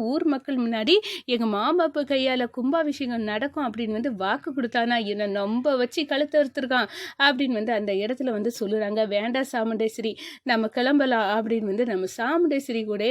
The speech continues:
ராஜராஜா வந்து கிளம்புறாங்க. "சபாஸ், இதுக்காக தான் காத்துட்டு இருந்தோம், இனி கும்பாபிஷேகம் நடக்காது" அப்படின்னு வந்து காளியம்மா, சிவனாண்டி, முத்துவேல் எல்லாம் சந்தோஷப்படுறாங்கங்க. அதை பத்தி தான் இந்த வீடியோக்குள்ள பார்க்க போறோம். அதுக்கு முன்னாடி சேனலுக்கு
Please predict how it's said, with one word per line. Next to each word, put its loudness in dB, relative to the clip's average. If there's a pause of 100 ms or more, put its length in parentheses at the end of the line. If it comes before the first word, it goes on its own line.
(100)
ராஜராஜா 0
வந்து -4
கிளம்புறாங்க. -2 (400)
"சபாஸ், 4 (180)
இதுக்காக -2
தான் 0
காத்துட்டு -2
இருந்தோம், 2
இனி -2
கும்பாபிஷேகம் 0
நடக்காது" 0
அப்படின்னு -2
வந்து 2 (380)
காளியம்மா, 4
சிவனாண்டி, -4
முத்துவேல் -2
எல்லாம் -4
சந்தோஷப்படுறாங்கங்க. 2 (1600)
அதை 6
பத்தி 2
தான் 2
இந்த 0
வீடியோக்குள்ள 0
பார்க்க 0
போறோம். 2
அதுக்கு -4
முன்னாடி 4
சேனலுக்கு 0